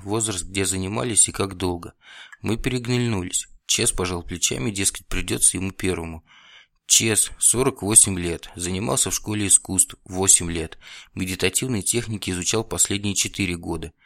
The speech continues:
«Четыре года? А я думал, что он их всего год изучает, вместе со мной». «Алиса», представилась вампирша, «семейная школа искусств, десять лет».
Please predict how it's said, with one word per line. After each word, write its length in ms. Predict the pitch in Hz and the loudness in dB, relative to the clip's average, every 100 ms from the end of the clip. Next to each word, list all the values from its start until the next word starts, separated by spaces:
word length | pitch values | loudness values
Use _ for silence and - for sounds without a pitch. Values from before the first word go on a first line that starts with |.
| _ _ _ | _ _ _
«Четыре 480 | - 92 - 117 98 | -2 -2 -2 -2 -2
года? 540 | 87 87 127 101 85 - | -4 -2 0 0 -6 -10
А 120 | 95 | -6
я 160 | 87 127 | -4 -2
думал, 340 | 120 110 107 | -2 -2 -2
что 260 | - - 101 | -2 -2 -2
он 160 | 110 | -2
их 80 | 113 | -2
всего 300 | - 110 113 | -2 0 -2
год 280 | 92 107 - | -4 -4 -2
изучает, 560 | 107 101 - 87 - - | -2 0 0 -2 -4 -8
вместе 320 | 92 95 92 92 | -4 -2 0 2
со 180 | - | 2
мной». 340 | 110 107 82 - _ - - - _ _ | 0 -4 -4 -10 _ -20 -20 -20 _ _
«Алиса», 580 | - 92 127 104 - 92 - | -4 0 0 2 0 -2 -10
представилась 640 | - 92 - 98 92 87 - | -8 -6 -2 0 0 0 -2
вампирша, 640 | 90 87 90 - - 82 | -2 -4 -6 -6 -8 0
«семейная 460 | - - 104 127 107 | 2 2 2 -2 -4
школа 320 | - 98 98 | -4 -2 2
искусств, 460 | - - 90 - - | 2 2 0 -2 -2
десять 420 | 98 110 90 - | -4 -2 -2 -4
лет». 300 | 85 80 | -8 -8